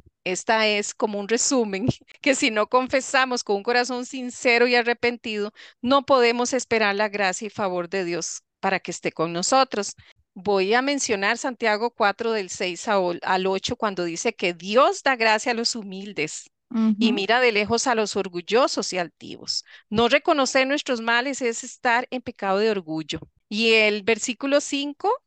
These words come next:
Speaker 1: nos detalla el descanso de David, reconociendo que al declarar a Dios su pecado y no encubrir la maldad de su corazón,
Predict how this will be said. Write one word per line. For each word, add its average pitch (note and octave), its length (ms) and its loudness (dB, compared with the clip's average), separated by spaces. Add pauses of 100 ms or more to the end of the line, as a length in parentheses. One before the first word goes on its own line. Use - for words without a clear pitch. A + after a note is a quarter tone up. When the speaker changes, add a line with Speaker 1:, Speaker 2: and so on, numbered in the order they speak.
(160)
Speaker 1:
nos G3+ 600 2
detalla A3 720 2
el A3+ 200 0
descanso A3+ 760 -2
de F4 140 -2
David, A#3 380 0
reconociendo G#3 800 -2
que G#3 120 -2
al F#3 100 0
declarar F#3+ 560 0
a C#4 100 4
Dios C4+ 220 0
su C#4+ 160 -6
pecado G3+ 500 0
y F#3 60 0
no G3 120 -6
encubrir B3+ 360 -4
la C4 120 0
maldad G#3+ 320 0
de G#3 80 0
su - 140 -8
corazón, F#3+ 580 -4